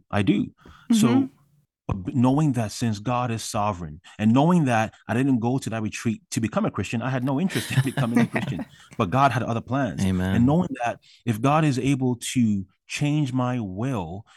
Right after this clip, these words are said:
Speaker 1: and save me and give me faith to make me born again, that I know that he also has the power, since he is sovereign, to remove the burden that I have over controlling my destiny, controlling my faith,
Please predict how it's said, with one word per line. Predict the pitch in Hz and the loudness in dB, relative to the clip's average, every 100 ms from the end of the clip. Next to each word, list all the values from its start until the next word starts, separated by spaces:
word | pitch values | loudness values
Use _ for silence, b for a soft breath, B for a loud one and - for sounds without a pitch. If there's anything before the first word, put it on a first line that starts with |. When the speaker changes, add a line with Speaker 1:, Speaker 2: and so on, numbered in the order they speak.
| b b | b b
Speaker 1:
and | 110 107 | -2 -2
save | - - 139 143 120 | -4 0 4 4 2
me | 80 52 78 120 | -6 -10 -10 -4
and | 104 | 0
give | 110 113 | 0 2
me | 110 | 0
faith | 95 - 101 78 - - | -2 -8 -8 -8 -14 -8
to | - | 0
make | 117 | 2
me | 123 | 2
born | 101 110 107 | 2 0 0
again, | 92 113 95 60 B B B | 0 0 -2 -6 B B B
that | 113 | -6
I | 151 | -2
know | 143 139 | 0 0
that | 131 | 0
he | 120 | 0
also | 113 123 117 123 | 0 -2 -2 -4
has | 113 110 113 | -2 -2 -4
the | - | -8
power, | - - 131 98 | -10 -6 -4 -4
since | 87 120 127 | -4 0 0
he | 127 135 | 0 -2
is | 156 - | -2 -4
sovereign, | 85 71 - - - B B B _ | -8 -12 -16 -20 -20 B B B _
to | - 131 | 0 2
remove | 113 107 104 127 160 147 | 6 6 6 6 6 4
the | 117 101 | -2 -4
burden | 98 127 131 127 | 0 0 0 -2
that | 113 | -2
I | 107 113 | -6 -8
have | 92 107 101 82 78 B B B B | -6 -6 -6 -8 -16 B B B B
over | 101 107 104 95 92 _ _ | 0 2 2 2 -2 _ _
controlling | - 104 - - 117 123 120 | 0 0 0 0 2 4 4
my | 113 113 | 0 -2
destiny, | 104 98 98 - 85 82 | -2 -2 -4 -6 -10 -6
controlling | 98 90 120 117 113 | -6 -4 -2 0 2
my | 101 104 | 0 -2
faith, | - 107 - - | -4 -8 -8 -14